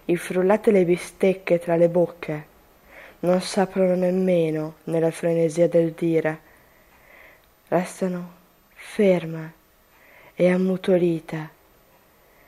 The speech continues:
frattaglie del passato. Dove restano le note vocali? In quale stanza?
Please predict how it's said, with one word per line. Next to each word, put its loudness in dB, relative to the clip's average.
frattaglie 2
del 2
passato. -8
Dove 4
restano -4
le -6
note 0
vocali? -4
In -8
quale 2
stanza? -10